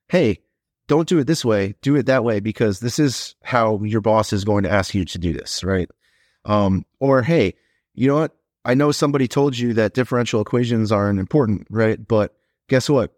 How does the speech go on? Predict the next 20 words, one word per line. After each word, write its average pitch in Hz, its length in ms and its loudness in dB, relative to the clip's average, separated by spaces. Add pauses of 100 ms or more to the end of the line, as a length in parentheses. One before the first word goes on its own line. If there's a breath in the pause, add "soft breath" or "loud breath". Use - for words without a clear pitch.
Differential 123 460 0
equations 113 400 0
are 104 60 -2
everywhere 110 640 0
and 104 240 0
you're 110 100 0
not 110 180 2
gonna 107 160 0
escape 127 340 0
them. 101 320 0
So 98 500 0 (100)
you're 107 220 -2
gonna 107 180 2
need 104 280 2
to 101 100 2
figure 92 300 0
that 90 160 2
out, 82 240 -4
right? 98 260 0 (400 soft breath)
Um, 107 480 0